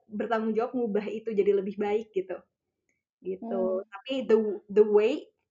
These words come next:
Speaker 1: eee, jadinya nggak ada, nggak, nggak jadi beban gitu buat aku. Itu sih yang aku pelajarin banget.
Speaker 2: Wow, that's, mmm, that's deep. Dan <laughs> maksudnya kayak even, even in the midst of, like, your life challenge,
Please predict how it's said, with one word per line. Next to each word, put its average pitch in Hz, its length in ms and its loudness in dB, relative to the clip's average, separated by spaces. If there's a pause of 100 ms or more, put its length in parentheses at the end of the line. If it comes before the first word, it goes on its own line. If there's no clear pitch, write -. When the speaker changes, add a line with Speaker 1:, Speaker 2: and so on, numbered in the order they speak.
Speaker 1:
eee, 208 280 0 (100)
jadinya 208 320 2 (120)
nggak - 100 -4 (120)
ada, 190 120 -2 (180)
nggak, 214 260 -2
nggak 220 200 0
jadi 220 180 4
beban 214 280 0 (140)
gitu 226 200 -8
buat 208 200 -4
aku. 208 340 -6 (420)
Itu 226 240 -4
sih 254 160 -8
yang 226 120 -10
aku 208 200 -12
pelajarin 202 520 -2
banget. 190 240 -4 (1400)
Speaker 2:
Wow, 190 400 -8 (280)
that's, 233 280 -6
mmm, 214 400 -4 (300)
that's 202 260 -18
deep. 180 280 -12 (440)
Dan 254 220 4
<laughs> 262 40 4
maksudnya 285 440 2
kayak 262 240 6 (220)
even, 302 400 2
even 277 340 -2
in 240 140 -4
the 208 120 -2
midst 214 320 -8
of, 190 140 -4
like, 175 220 -6
your 180 280 -2
life 180 240 -2
challenge, 190 560 -6